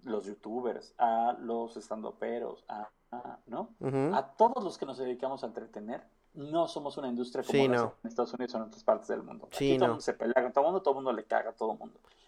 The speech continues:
Speaker 2: Y
Speaker 1: Aquí
Speaker 2: son
Speaker 1: es
Speaker 2: envidiosos entre, entre
Speaker 1: Sí.
Speaker 2: gremios.
Speaker 1: "Uy, eres el de, eres, eres
Speaker 2: Sí.
Speaker 1: de, de, vas a hacer teatro, pero, puta, sales en la tele,
Speaker 2: Sí.
Speaker 1: carnal, entonces no vale
Speaker 2: Sí,
Speaker 1: ni
Speaker 2: no
Speaker 1: dos
Speaker 2: vale.
Speaker 1: pesos".
Speaker 2: A mí me ha
Speaker 1: No,
Speaker 2: tocado
Speaker 1: ajá,
Speaker 2: muchísimo.
Speaker 1: güey, vas
Speaker 2: Sí.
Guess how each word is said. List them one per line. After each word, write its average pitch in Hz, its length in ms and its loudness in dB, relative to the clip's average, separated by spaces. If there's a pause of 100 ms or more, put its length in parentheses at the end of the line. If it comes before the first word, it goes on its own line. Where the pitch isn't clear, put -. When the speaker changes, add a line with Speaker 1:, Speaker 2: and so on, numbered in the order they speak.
(100)
Speaker 2:
Y 156 80 6
Speaker 1:
Aquí 156 120 10
Speaker 2:
son 160 180 12
Speaker 1:
es 160 100 12
Speaker 2:
envidiosos 143 540 8
entre, 120 680 8
entre 117 540 6
Speaker 1:
Sí. - 40 0
Speaker 2:
gremios. 190 400 10
Speaker 1:
"Uy, 180 140 6
eres 240 240 2
el 151 100 -4
de, 143 240 2
eres, 240 420 -4
eres 202 220 -4
Speaker 2:
Sí. 135 80 -2
Speaker 1:
de, 127 480 4
de, 120 300 -2
vas 156 160 -2
a - 20 -20
hacer 185 200 0
teatro, 165 280 0 (340)
pero, 123 160 -2
puta, 160 300 -4
sales 196 280 -2
en 143 80 -6
la 110 140 0
tele, 139 200 -4
Speaker 2:
Sí. 135 180 0
Speaker 1:
carnal, 107 320 -8
entonces 170 240 -14
no 196 80 -4
vale 185 160 2
Speaker 2:
Sí, 175 60 -2
Speaker 1:
ni 156 100 2
Speaker 2:
no 156 60 4
Speaker 1:
dos 147 80 6
Speaker 2:
vale. 143 180 6
Speaker 1:
pesos". - 320 -6
Speaker 2:
A 127 100 0
mí 139 140 2
me 156 80 6
ha 160 40 8
Speaker 1:
No, 160 60 -6
Speaker 2:
tocado 147 320 8
Speaker 1:
ajá, 127 280 8
Speaker 2:
muchísimo. 139 300 6
Speaker 1:
güey, 113 100 0
vas 135 140 4
Speaker 2:
Sí. 139 120 2